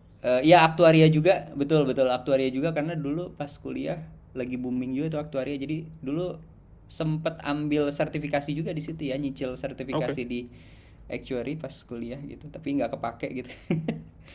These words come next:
Speaker 1: Walaupun pernah kerja di insurance. Eh, tapi balik lagi, kalau motivasi dulu simply disuruh orang tua ya gitu.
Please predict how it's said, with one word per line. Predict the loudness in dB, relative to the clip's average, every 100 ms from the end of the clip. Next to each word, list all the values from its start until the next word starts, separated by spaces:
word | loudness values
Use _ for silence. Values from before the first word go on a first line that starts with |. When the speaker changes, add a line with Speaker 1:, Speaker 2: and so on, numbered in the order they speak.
| -6
Speaker 1:
Walaupun | -2 0 0
pernah | 2 0 0
kerja | -6 -2 -2
di | 0 0 -2
insurance. | -6 -6 -8 -8 -12 -20 -20 -20 -20 -20 -20 -20 -12 -6
Eh, | -2 -2 0 -2
tapi | -2 2 2 6
balik | 6 6
lagi, | 4 4
kalau | 4 4
motivasi | 2 2 0 0 -4
dulu | -6 -8 -10
simply | -4 -4 -2 -4 -6 -10 -12
disuruh | -4 -4 -4 0 0
orang | 0 -2
tua | -2 0
ya | 0 -2
gitu. | -6